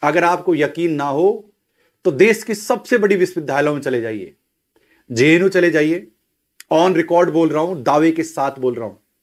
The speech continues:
on record बोल रहा हूं, रिकॉर्ड करके रख लो इस पार्ट को भलाई।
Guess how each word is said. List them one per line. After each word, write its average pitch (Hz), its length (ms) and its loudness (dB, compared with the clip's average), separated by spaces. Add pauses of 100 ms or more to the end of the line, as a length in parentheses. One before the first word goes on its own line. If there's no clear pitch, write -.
(380)
on 160 240 2
record 160 280 4
बोल 156 180 2
रहा 151 120 -2
हूं, 190 260 -6
रिकॉर्ड 165 320 -2
करके 156 260 -4
रख 151 160 -4
लो 160 80 0
इस 160 100 -2
पार्ट 143 260 -4
को 139 100 -10
भलाई। 107 240 -10